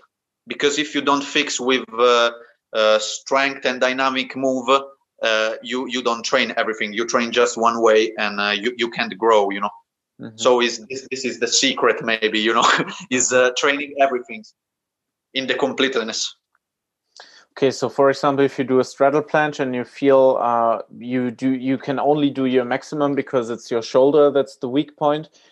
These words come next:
Speaker 2: you work on your shoulder and then you improve, or, like, you, you take apart the whole exercise and then you work on every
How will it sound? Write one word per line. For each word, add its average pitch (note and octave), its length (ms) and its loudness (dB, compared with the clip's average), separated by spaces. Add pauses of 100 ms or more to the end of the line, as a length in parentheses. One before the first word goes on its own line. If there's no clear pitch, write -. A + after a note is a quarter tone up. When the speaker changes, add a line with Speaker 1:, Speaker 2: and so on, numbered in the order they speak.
(140)
Speaker 2:
you B2 340 -2
work C3+ 320 4
on B2+ 100 -2
your A#2+ 160 -2
shoulder D3+ 640 2
and B2+ 120 -8
then B2 440 0 (180)
you B2 360 0
improve, D3 600 -2
or, A#2+ 200 0
like, A#2 220 2
you, A#2+ 260 -2
you A2+ 220 -4 (600)
take B2 240 0
apart B2+ 560 2
the A#2+ 160 4
whole A#2+ 280 2
exercise C#3 580 2
and A2+ 160 -4
then A2+ 140 0
you A#2 80 -4
work A#2+ 320 2
on A2+ 420 -4
every A#2 440 -2